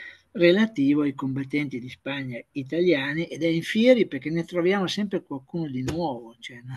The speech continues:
C'è sempre qualcuno che, che è sfuggito, anche perché ess-, essendo che molti sono, hanno vissuto all'estero, voi capite che è più difficile avere,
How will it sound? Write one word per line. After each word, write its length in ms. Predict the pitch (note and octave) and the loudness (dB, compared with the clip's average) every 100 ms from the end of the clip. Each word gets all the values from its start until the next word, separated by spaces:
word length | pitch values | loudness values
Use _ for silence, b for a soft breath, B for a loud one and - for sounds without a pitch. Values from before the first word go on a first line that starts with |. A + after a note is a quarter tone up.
| - | -14
C'è 200 | - D3 | -12 -10
sempre 480 | F#3 - - - E3+ | -10 -10 -10 -2 -2
qualcuno 540 | D#3 C#3 - E3+ D#3 C#3 | -2 -8 -2 0 0 -6
che, 320 | - C3+ C#3 B B B B | -12 -8 -8 B B B B
che 140 | D3 | -2
è 40 | C3+ | 0
sfuggito, 640 | - C#3 C3 F3 A3 - | 0 0 2 6 4 2
anche 320 | - C#3+ C3+ | -2 -2 -4
perché 400 | B2+ C3 - D3+ - | -8 -6 -4 -4 -6
ess-, 240 | - - | -14 -14
essendo 400 | - - D3+ C#3 | -12 -4 -2 -4
che 120 | C3+ | -8
molti 340 | B2+ C#3 C#3+ C3 | -6 -4 -6 -8
sono, 180 | - B2+ _ B B B B - | -10 -12 _ B B B B -8
hanno 260 | C#3 C#3 | -6 -4
vissuto 420 | B2+ C3 - C#3+ D3+ | -4 -4 -2 0 4
all'estero, 840 | D#3 C3+ B2 - D3 C#3 C#3 _ _ | 4 4 0 -4 -2 -2 -4 _ _
voi 160 | D3 C3+ | -20 -8
capite 460 | D#3 C#3 C3 C3 | -6 -4 -6 -4
che 140 | - C3 | -4 -6
è 20 | |
più 220 | - C#3+ | -2 0
difficile 640 | C3 B2+ - C3 C3 C3+ B2 | 0 -2 -2 -2 -2 -4 -4
avere, 420 | B2+ B2+ B2+ | -4 -6 -6